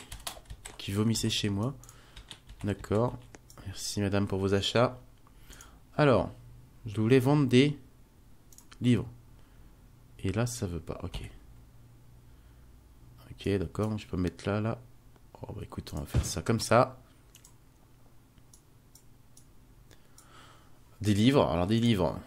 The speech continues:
Je peux en mettre combien là-dedans ? Trente, on a dit. Book. Trente. C'est parti. Manage. Hop. Trente books. Voilà.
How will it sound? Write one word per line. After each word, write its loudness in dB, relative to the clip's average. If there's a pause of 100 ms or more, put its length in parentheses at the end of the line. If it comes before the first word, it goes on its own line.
(140)
Je -10
peux 0
en 4
mettre 0
combien 0
là-dedans ? 0
Trente, 0
on 2
a 4
dit. 0
Book. -2 (560)
Trente. 0 (1160)
C'est -2
parti. 0 (220)
Manage. 0 (320)
Hop. 0 (760)
Trente 2
books. -2 (220)
Voilà. 4